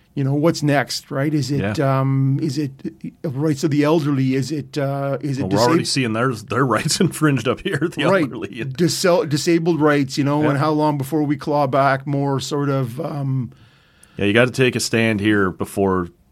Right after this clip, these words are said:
Speaker 2: that shit starts to really dig
Speaker 1: Yeah,
Speaker 2: in, right?
Speaker 1: and, and
Speaker 2: And
Speaker 1: so it's such a small thing for, for me to walk in, in pride, but yeah, it was important.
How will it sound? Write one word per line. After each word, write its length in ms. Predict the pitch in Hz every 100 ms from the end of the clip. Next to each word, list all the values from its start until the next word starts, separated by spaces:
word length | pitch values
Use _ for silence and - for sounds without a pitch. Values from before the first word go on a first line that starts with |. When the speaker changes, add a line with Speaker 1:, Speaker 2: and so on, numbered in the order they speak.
| -
Speaker 2:
that 140 | - 87
shit 240 | - 92
starts 320 | - 98 95
to 80 | -
really 260 | 90 92 87
dig 180 | 80 90
Speaker 1:
Yeah, 220 | 175 127
Speaker 2:
in, 60 | 80
right? 100 | 82
Speaker 1:
and, 80 | 180
and 80 | 180
Speaker 2:
And 160 | 180
Speaker 1:
so 420 | 156 196 185 180 -
it's 240 | 180 175
such 300 | - - 202
a 40 | 175
small 340 | - 175 165
thing 440 | 165 165 170 175 160
for, 480 | - - 160 131
for 160 | 123 160
me 140 | 151 151
to 100 | 147
walk 460 | 131 139 147 170
in, 320 | 151 147 139 127
in 160 | 139
pride, 420 | 135 139 135 160
but 180 | 127 131 - - _ _
yeah, 140 | - 185
it 60 |
was 100 | 220
important. 520 | 185 202 233 143 -